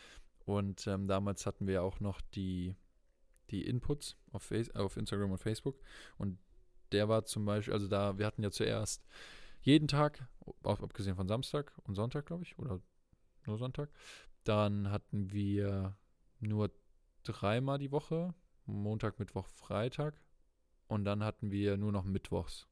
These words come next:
Und zu der Zeit war die, kam diese Podcast-Idee.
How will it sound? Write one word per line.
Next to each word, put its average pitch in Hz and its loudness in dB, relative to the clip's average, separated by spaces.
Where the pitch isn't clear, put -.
Und 101 -2
zu - -2
der 107 6
Zeit - 0
war 98 2
die, 95 -6
kam 104 0
diese 92 -4
Podcast-Idee. 98 0